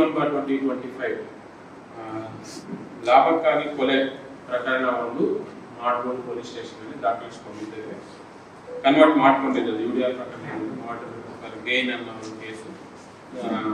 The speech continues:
ದಾಖಲಿಸಿಕೊಂಡಿದ್ದೇವೆ. But ಇದೇನಂದ್ರೆ, ಆ, ಇಮಿಡಿಯೇಟ್ ಆಗಿ ಯಾವುದೇ ತರ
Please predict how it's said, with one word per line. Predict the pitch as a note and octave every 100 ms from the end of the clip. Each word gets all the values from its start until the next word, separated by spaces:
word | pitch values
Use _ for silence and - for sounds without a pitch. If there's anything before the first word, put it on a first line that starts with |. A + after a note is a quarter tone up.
| G#2 G2+ G#2 - -
ದಾಖಲಿಸಿಕೊಂಡಿದ್ದೇವೆ. | A2+ A#2 C#3 C3+ - A#2 - -
But | F3 E3+ D#3+
ಇದೇನಂದ್ರೆ, | D#3+ E3+ E3 E3 - - - - - - - - - -
ಆ, | A#2+ A#2+ A#2+ A#2+ - C3+
ಇಮಿಡಿಯೇಟ್ | F#3 F#3 F3+ E3+
ಆಗಿ | D3
ಯಾವುದೇ | D3 C#3+ D#3+
ತರ | D#3+ D3+